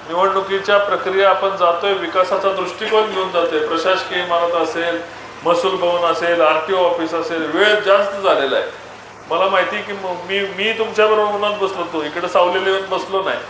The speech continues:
माझ्या भ-, भगिनींना, माझ्या बहिणींना या ठिकाणी उ-, ऊन लागत होतं, म्हटलं आपण पण उन्हात बसायचं, कारण आपण सर्व एक आहे.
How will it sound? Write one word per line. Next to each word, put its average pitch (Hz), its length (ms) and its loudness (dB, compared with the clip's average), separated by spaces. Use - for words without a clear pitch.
माझ्या 190 320 4
भ-, 170 340 0
भगिनींना, 190 540 -2
माझ्या 196 260 0
बहिणींना 185 500 -2
या 190 120 2
ठिकाणी 196 460 -2
उ-, 165 380 -2
ऊन 226 80 4
लागत 190 320 4
होतं, 160 180 -4
म्हटलं 165 220 -2
आपण 185 260 2
पण 220 180 0
उन्हात 196 360 -4
बसायचं, 143 420 -4
कारण 208 320 4
आपण 208 440 2
सर्व 185 360 2
एक 190 340 2
आहे. - 220 -8